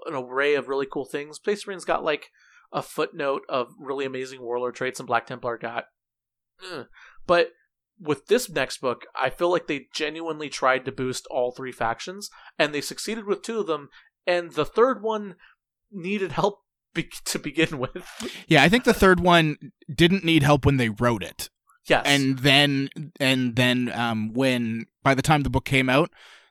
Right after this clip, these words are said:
Speaker 2: they realized they'd made a boo-boo, and it
Speaker 1: Yep.
Speaker 2: was too late. But
Speaker 1: Al-,
Speaker 2: anyway.
Speaker 1: also, also, this one was consistently, amongst all the people I asked, was consistently in the top three, more consistently than all the others in the top three. Um, and this, so this is Psychic Awakening, The Greater Good.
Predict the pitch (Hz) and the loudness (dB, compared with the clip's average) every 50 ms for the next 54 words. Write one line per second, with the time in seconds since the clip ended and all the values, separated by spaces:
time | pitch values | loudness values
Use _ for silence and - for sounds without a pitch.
0 | _ - 123 123 120 117 110 113 120 120 117 117 113 110 110 104 104 117 110 107 | _ -2 0 2 2 2 2 2 0 0 0 0 -2 -2 -4 -4 -4 -2 -2 0
1 | 113 113 107 110 104 101 117 117 104 104 101 101 98 - - - - - - - | 0 0 -2 -2 -2 -2 -2 -2 -2 -2 -4 -6 -6 -10 -12 -18 -20 -20 -20 -16
2 | _ - 117 107 107 113 - 107 107 104 - - - 110 101 92 87 - - _ | _ -6 -4 -4 -2 -4 -4 -4 -6 -6 -6 -6 -6 -6 -6 -8 -12 -16 -20 _
3 | _ _ _ - 117 104 117 - - - 185 202 196 - - - - _ - 170 | _ _ _ -2 -2 0 0 0 2 2 2 2 2 0 -6 -16 -16 _ 0 2
4 | 165 170 - - 165 175 - - 190 185 180 170 156 - - - 156 151 127 - | 2 2 2 0 -2 -2 -4 -4 -6 -6 -6 -6 -6 -8 -8 -10 -10 -10 -10 -10
5 | - 160 - - - 185 - 180 165 156 160 165 156 143 139 135 135 - - 147 | -8 -8 -8 -6 -6 -8 -8 -8 -10 -8 -8 -8 -6 -6 -6 -6 -6 -6 -6 -4
6 | 139 143 143 156 - - 151 - 156 143 135 127 117 120 127 135 - - - - | -4 -2 -2 -2 -4 -6 -8 -4 -2 -2 0 0 0 0 -2 -2 -4 -10 -14 -20
7 | - - _ 156 143 131 - - 135 - - 139 131 - - - - 156 135 127 | -20 -14 _ -6 -6 -4 -4 -6 -8 -6 -6 -6 -6 -6 -10 -12 -12 -12 -10 -10
8 | 123 117 - - 120 117 - - 123 123 127 131 160 - - 175 160 143 151 156 | -10 -10 -6 -4 -4 -4 -4 -6 -8 -8 -8 -8 -10 -12 -14 -12 -6 -2 0 0
9 | 156 - - - - - - - 156 147 139 123 120 - - 127 120 117 113 123 | 0 -2 -6 -10 -10 -12 -12 -14 -12 -10 -10 -10 -10 -10 -8 -6 -6 -6 -6 -4
10 | 120 117 117 117 117 - - 104 - - - 135 - - - - - - - _ | -6 -6 -6 -8 -12 -14 -14 -14 -12 -8 -8 -8 -8 -8 -12 -16 -18 -18 -20 _
11 | - - - - - _ - 139 123 117 - - 147 160 151 - 185 170 175 180 | -20 -20 -20 -20 -18 _ 0 2 2 2 0 -2 -6 -6 -4 -2 0 0 0 0
12 | 180 - 185 165 170 - - - - - - 160 156 - 175 156 - 151 147 143 | 0 -2 -4 -4 -4 -8 -16 -14 -10 -4 -2 -2 -2 -2 -8 -12 -8 -8 -6 -6
13 | - 151 143 143 147 156 - 120 123 131 131 131 127 123 120 120 123 117 120 - | -6 -8 -8 -10 -12 -16 -10 -6 -4 -4 -4 -2 -4 -4 -2 -2 -4 -6 -6 -8
14 | - 50 - - - | -8 -8 -10 -12 -16